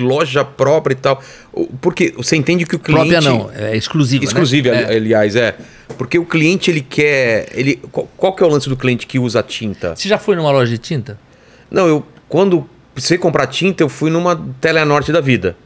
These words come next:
Speaker 1: naquele, na, sabe, naquele guichê que tem os caras lá
Speaker 2: Entendi.
Speaker 1: atendendo.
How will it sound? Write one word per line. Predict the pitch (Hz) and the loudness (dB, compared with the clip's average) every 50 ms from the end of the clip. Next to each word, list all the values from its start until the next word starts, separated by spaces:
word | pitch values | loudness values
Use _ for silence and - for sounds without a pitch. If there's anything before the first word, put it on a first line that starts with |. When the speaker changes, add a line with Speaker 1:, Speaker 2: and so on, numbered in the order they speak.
| - - | -8 -4
Speaker 1:
naquele, | 120 113 - 131 131 131 135 123 | -4 -4 0 0 2 4 4 2
na, | 110 113 117 110 | 2 0 -4 -6
sabe, | - - 143 135 131 | -2 -2 -2 0 2
naquele | 120 117 113 135 127 123 | 0 0 0 -2 -2 -2
guichê | 117 123 113 - - - 127 123 123 | -4 -4 -8 -6 -6 -4 -2 -4 -4
que | - - | -4 -10
tem | - - 135 127 127 131 139 147 - - - - - - - - - - | -6 -4 -2 -2 -2 -2 -4 -6 -10 -14 -20 -20 -20 -20 -20 -20 -14 -8
os | 123 - | -4 0
caras | 147 156 139 135 131 135 | 0 2 4 4 4 4
lá | 131 135 127 160 | 4 4 2 2
Speaker 2:
Entendi. | 151 151 135 | 2 2 2
Speaker 1:
atendendo. | 110 127 117 104 92 87 87 | 2 2 2 0 -2 -4 -10